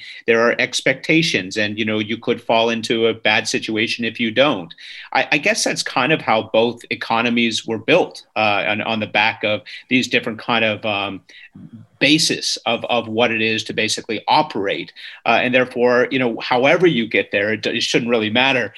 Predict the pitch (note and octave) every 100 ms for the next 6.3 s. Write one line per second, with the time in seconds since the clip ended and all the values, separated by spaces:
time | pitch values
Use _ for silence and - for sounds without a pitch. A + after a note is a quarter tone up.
0 | - - - C3 A#2 C3+ D#3+ C#3 A#2+ G#2
1 | G#2 F#2+ - A#2 A2 B2 A#2 A2 - G#2+
2 | F#2+ A#2+ A2+ F2+ F2 E2 G2 - G#2 F#2
3 | G#2+ - G#2 - A2 G#2 - F#2 F#2+ G#2
4 | G2 A#2+ C3 G#2 F#2 G2+ G2 G#2 - A2
5 | G#2 G2+ F#2 - A2 F#2 F#2 A#2+ B2+ G#2+
6 | F#2+ F2 E2